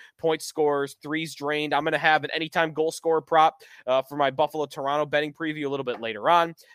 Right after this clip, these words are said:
Plus, FanDuel lets you combine your bets for a chance at a bigger payout with the same game parlay. So don't miss the chance to get your no sweat first bet up to one thousand dollars in bonus bets when you go to fanduel dot com slash locked on. That's fanduel dot com slash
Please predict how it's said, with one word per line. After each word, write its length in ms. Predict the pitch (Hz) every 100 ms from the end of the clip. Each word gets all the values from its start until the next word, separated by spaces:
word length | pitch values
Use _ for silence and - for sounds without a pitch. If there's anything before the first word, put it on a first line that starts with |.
| -
Plus, 260 | 165 175 - -
FanDuel 480 | 170 170 165 170 156
lets 180 | 147
you 60 | 139
combine 400 | 147 147 147 165
your 100 | 160
bets 260 | 147 151 -
for 140 | 139
a 40 | 131
chance 240 | - 143 -
at 80 | 131
a 120 | 120 -
bigger 260 | 170 170 165
payout 380 | - 147 139 - _ _
with 80 | 135
the 60 | 131
same 300 | - 156 147
game 240 | 143 139
parlay. 400 | 135 127 120 101
So 140 | - 131
don't 260 | 175 208
miss 160 | 202 -
the 80 | 196
chance 360 | 185 180 - _ - -
to 60 |
get 260 | 143 190 -
your 120 | 170
no 140 | 143 135
sweat 260 | - 127 -
first 260 | 127 -
bet 180 | 127 123 -
up 160 | 170 185
to 80 |
one 200 | 143 139
thousand 340 | 139 143 135 127
dollars 360 | 151 165 160 -
in 140 | 233 180
bonus 340 | 180 180 -
bets 260 | 185 175 -
when 200 | 143 151
you 80 | 139
go 280 | 131 120 _ - _
to 60 | 131
fanduel 420 | - 143 139 135
dot 220 | 131 123 -
com 180 | 127
slash 360 | 120 127 113 -
locked 260 | 113 110 175
on. 220 | 185 190
That's 180 | 131 -
fanduel 460 | 175 196 180 180
dot 260 | 156 147 -
com 300 | 139 123 120 _ _
slash 640 | - - 139 147 165 -